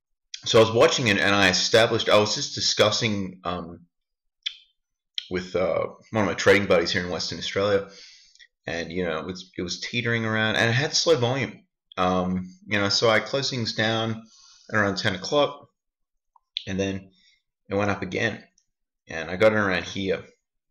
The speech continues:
Would have been around here, and I held, went down again, dollar thirty-eight, and now it's just, you know, so I was happy. I waited, and it could just not get through a dollar forty. So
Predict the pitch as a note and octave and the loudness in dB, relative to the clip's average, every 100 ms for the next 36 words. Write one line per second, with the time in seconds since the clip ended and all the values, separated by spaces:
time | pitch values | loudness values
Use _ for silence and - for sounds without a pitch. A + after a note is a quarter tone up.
0 | _ _ _ _ _ _ - F#2+ F2+ F2 | _ _ _ _ _ _ -10 -8 -8 -8
1 | D#2+ - - - - _ _ _ _ - | -10 -10 -10 -10 -10 _ _ _ _ -12
2 | E2+ F2+ G#2+ A#2 A#2 A2 A2 _ _ _ | -10 -6 0 2 2 0 -6 _ _ _
3 | _ _ _ _ - F2 F2+ G#2 G#2 F#2+ | _ _ _ _ -14 -8 -4 -2 -2 -2
4 | G2+ F#2+ F#2 F2 E2 F2 F2+ - G1+ - | -2 0 -2 -2 -6 -4 -4 -4 -6 -10
5 | C#2+ C#2+ C#2 - - - - - - - | -12 -10 -10 -10 -12 -12 -12 -14 -16 -12
6 | F2 - D3 E3 F3 - G#2 - - - | -10 -4 -2 -2 -2 -2 -6 -10 -12 0
7 | A#2+ A#2+ D3 F#3 F#3+ G3+ G3 - - _ | 2 4 4 4 6 4 2 -6 -18 _
8 | _ - _ _ A2 A2 G#2+ G2 - B2 | _ -20 _ _ 2 4 4 0 -4 -4
9 | C3 C3 C3+ C#3 D3+ D3+ D3 E3 - A2 | -4 -4 -4 -2 0 0 0 0 0 2
10 | G#2 G2 - F#2+ A2 | 2 2 0 0 0